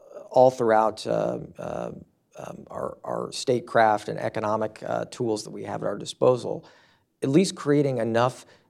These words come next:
um, I, I, I think it's actually, there is a room for uncertainty, and it's the uncertainty in that, like, first level of decision maker around Xi Jinping. Um, if, if Xi feels that,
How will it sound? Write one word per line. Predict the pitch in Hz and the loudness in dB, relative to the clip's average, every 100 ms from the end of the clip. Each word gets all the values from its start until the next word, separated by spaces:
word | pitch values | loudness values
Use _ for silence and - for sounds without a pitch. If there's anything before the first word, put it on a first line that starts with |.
| - | -10
um, | 107 101 101 - _ _ _ | -6 -4 -6 -12 _ _ _
I, | 131 | 0
I, | - - 123 | 2 2 2
I | |
think | 156 175 | 2 2
it's | - | 0
actually, | 123 120 104 95 | -2 -2 -6 -4
there | 117 107 | -4 0
is | 143 131 | 0 0
a | 110 - | -6 -10
room | 120 113 107 | -6 -4 -4
for | 104 104 | -4 -8
uncertainty, | 104 104 104 110 92 - | -8 -10 -10 -10 -12 -10
and | |
it's | 107 - | -10 -8
the | 120 | -6
uncertainty | - 120 107 - 139 123 113 110 98 | -4 -4 -4 -4 -2 -4 -4 -4 -4
in | 107 | -4
that, | 101 101 | -4 -4
like, | 98 92 | -4 -6
first | - _ 147 147 131 | -10 _ 0 0 2
level | 120 117 | 2 2
of | 113 | -2
decision | - - 120 107 101 | -4 -8 -8 -6 -6
maker | 110 110 107 | -6 -6 -8
around | 110 - 113 | -6 -6 -8
Xi | - | -10
Jinping. | 113 107 98 - 92 95 _ _ _ _ _ _ _ | -10 -10 -14 -14 -14 -16 _ _ _ _ _ _ _
Um, | 110 107 104 104 107 - _ _ _ _ _ | -2 0 0 -2 -8 -12 _ _ _ _ _
if, | - 113 - | -4 -4 -2
if | 127 - | -6 -4
Xi | - 156 170 160 151 - - | -2 4 6 6 2 -2 -16
feels | - - 143 131 113 107 107 | -14 0 4 6 6 2 -2
that, | - 107 104 | -2 0 -2